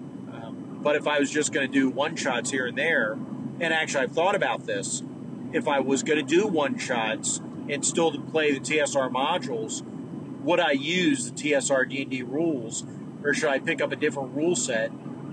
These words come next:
just to burn through those modules, just to try 'em?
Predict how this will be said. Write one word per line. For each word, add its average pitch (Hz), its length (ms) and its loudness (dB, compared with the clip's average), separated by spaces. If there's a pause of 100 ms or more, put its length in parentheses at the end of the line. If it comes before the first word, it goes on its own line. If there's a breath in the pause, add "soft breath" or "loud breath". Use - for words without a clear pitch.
(220)
just - 340 2
to 139 120 2
burn 143 360 2
through 127 180 -4
those 117 240 -6
modules, 120 640 -4 (240)
just 143 240 0
to 135 60 -6
try 139 380 0
'em? - 180 -8